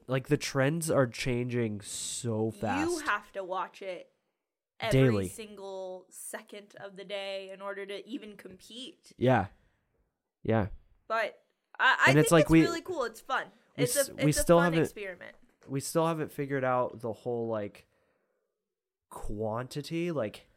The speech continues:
Speaker 1: how much should you post a day to, like,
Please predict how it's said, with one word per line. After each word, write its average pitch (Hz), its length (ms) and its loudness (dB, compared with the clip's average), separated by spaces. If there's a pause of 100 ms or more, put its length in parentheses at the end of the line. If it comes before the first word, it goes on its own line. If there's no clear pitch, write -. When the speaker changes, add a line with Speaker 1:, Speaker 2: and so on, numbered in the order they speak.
(280)
Speaker 1:
how 131 200 -6
much 135 520 -4
should 110 320 -8
you 117 100 -4
post 135 400 -2
a 151 60 0
day 143 560 0
to, 123 120 -6
like, 110 380 -4